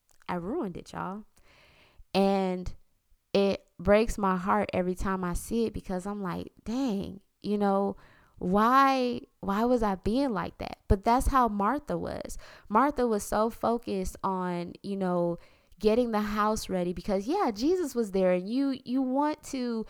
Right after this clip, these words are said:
you know, prepare this meal, prepare this feast. Like, I wasn't expecting Jesus to show up, but hey, Jesus, I'm gonna show you that I can throw this together as if we had this plan for, like, the ma-,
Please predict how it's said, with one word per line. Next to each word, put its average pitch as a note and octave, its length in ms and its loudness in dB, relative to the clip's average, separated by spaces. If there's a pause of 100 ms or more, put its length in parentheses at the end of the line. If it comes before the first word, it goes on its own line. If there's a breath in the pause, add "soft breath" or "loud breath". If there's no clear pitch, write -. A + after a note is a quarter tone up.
(280 loud breath)
you B3+ 100 2
know, G#3+ 200 4
prepare B3+ 440 6
this A3 240 -2
meal, G#3+ 360 -2
prepare G#3+ 320 0
this A3 180 -4
feast. A#3+ 240 -4
Like, F#3 260 -2
I B3 140 0
wasn't C#4 260 0
expecting C4 460 -4
Jesus A#3+ 320 -2
to A3 80 -6
show A#3 260 0
up, C4 220 2
but G3+ 280 0
hey, A#3 220 0
Jesus, A3 360 -8
I'm A3 80 -6
gonna B3 100 -6
show B3+ 240 0
you G#3 300 -6 (300 loud breath)
that F3+ 360 2
I A3+ 140 2
can A3 180 -4
throw A3 220 4
this A3 120 -2
together G3+ 380 2
as F#3+ 260 -2
if G3 140 -2
we A3 180 -2
had G3+ 200 0
this F#3+ 160 -6
plan G#3 320 -4
for, F#3 100 -4
like, F3+ 180 2
the - 60 -8
ma-, F#3 260 0